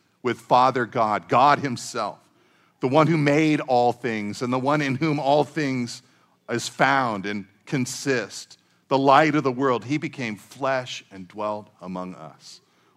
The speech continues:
all the way to the point of death. That's ultimate poverty.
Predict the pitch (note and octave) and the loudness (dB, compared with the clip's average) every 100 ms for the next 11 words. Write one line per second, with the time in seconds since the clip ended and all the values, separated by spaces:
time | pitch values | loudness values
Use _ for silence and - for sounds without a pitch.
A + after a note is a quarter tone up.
0 | _ A#2+ C#3+ D#3 D3 B2 A#2 A2 A2 G#2 | _ 2 4 4 0 -2 -2 -2 -4 -8
1 | G2+ - G#2+ G2+ F2+ G2+ D#2+ D2+ _ _ | -12 -12 -10 -10 -10 -10 -10 -12 _ _
2 | _ _ - A#2 A#2 - - C3 A2+ - | _ _ -4 0 0 -4 -10 -10 -10 -12
3 | G#2 D2+ - _ _ - F2 D#2 D2 D#2+ | -12 -12 -16 _ _ -12 -10 -10 -14 -20